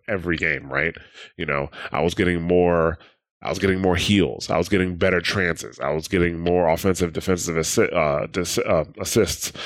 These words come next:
I was, my accuracy was going up, you know, stuff like that. You know, every, it, those stats really made the game more fun for me.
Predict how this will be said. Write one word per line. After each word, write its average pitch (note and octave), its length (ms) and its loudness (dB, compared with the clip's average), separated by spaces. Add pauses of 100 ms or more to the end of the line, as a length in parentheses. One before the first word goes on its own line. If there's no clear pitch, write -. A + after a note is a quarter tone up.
(180)
I D2 220 0
was, E2+ 300 2
my D2+ 140 -2
accuracy G2 520 0
was D#2 140 -4
going C#2+ 280 -4
up, - 160 -8
you G2+ 60 0
know, D#2 120 0
stuff G2 280 0
like D2 180 -2
that. F2 280 -2 (180)
You F#2+ 100 -2
know, D#2 160 2
every, F#2 240 0 (240)
it, A2 140 2 (500)
those B2 400 6
stats D#2 500 0
really F#2+ 760 2 (600)
made F#2 220 0
the F2 80 0
game E2 580 -2
more F2 120 -2
fun A2 180 0
for - 120 -8
me. D2 140 -2